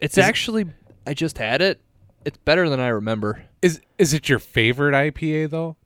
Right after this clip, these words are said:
Speaker 1: I think
Speaker 2: No.
Speaker 1: so. It's climbing.
Speaker 2: Really?
Speaker 1: The, it's climbing the ranks.
Speaker 2: Okay.
Speaker 1: 'Cause I've since bought it again.
Speaker 2: Okay.
Speaker 1: Um,
Speaker 2: It's, so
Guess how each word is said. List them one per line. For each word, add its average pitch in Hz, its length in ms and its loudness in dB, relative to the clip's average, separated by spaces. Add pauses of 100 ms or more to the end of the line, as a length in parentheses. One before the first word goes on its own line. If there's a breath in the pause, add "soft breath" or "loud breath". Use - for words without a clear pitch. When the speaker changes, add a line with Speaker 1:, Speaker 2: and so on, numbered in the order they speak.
(120)
Speaker 1:
I - 120 -6
think - 300 -10
Speaker 2:
No. 82 60 -8
Speaker 1:
so. - 220 -14
It's 101 240 -8
climbing. 123 460 -4
Speaker 2:
Really? 226 300 6
Speaker 1:
The, 139 60 -6
it's - 120 -6
climbing 160 320 -2
the 107 100 -2
ranks. 113 420 -4
Speaker 2:
Okay. 165 300 0 (100)
Speaker 1:
'Cause 117 220 -6
I've 117 120 -2
since 143 200 -4
bought 117 260 0
it 107 100 -2
again. 104 380 -4 (400)
Speaker 2:
Okay. 156 260 -4 (320)
Speaker 1:
Um, 107 500 -8 (1000)
Speaker 2:
It's, - 320 -4
so 165 320 2